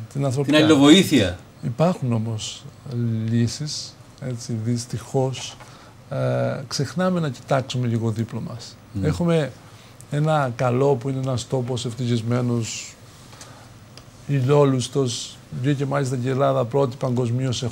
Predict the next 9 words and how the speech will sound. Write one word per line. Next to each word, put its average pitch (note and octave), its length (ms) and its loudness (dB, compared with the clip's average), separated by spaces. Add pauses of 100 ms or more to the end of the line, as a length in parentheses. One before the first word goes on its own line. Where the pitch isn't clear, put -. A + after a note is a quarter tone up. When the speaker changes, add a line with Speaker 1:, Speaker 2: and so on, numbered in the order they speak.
Speaker 2:
χώρα, B2 600 -2 (260)
α, B2 340 -4 (160)
η - 20 -6 (120)
πιο C#3+ 100 0
όμορφη C3+ 300 -2
χώρα C3 320 0
κτλ. A#2 260 0
<laughs> - 1500 -8
Είχε, C3+ 400 0